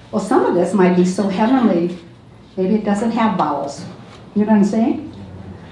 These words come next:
So that was my experience of praying in tongues. So right away, I have to close up 'cause we wanna do, uh, a few other things. But, um, I went home and my, uh,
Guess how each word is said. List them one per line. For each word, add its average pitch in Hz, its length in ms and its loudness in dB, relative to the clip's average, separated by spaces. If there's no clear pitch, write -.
So 240 120 0
that 262 160 6
was 285 140 4
my 214 180 4
experience 175 400 0
of - 100 -10
praying 151 240 0
in 143 100 -2
tongues. 143 280 -4
So 226 460 4
right 247 240 4
away, 233 200 6
I 208 60 6
have 208 140 0
to 180 60 -8
close 214 220 2
up 294 120 2
'cause 233 100 -4
we 214 80 0
wanna 175 340 0
do, 170 400 0
uh, 165 240 -6
a 185 60 -6
few 180 180 2
other - 160 -2
things. - 400 0
But, 190 300 0
um, 175 440 -2
I 175 60 2
went 214 220 4
home 247 260 4
and 185 160 2
my, 175 220 4
uh, 175 400 -4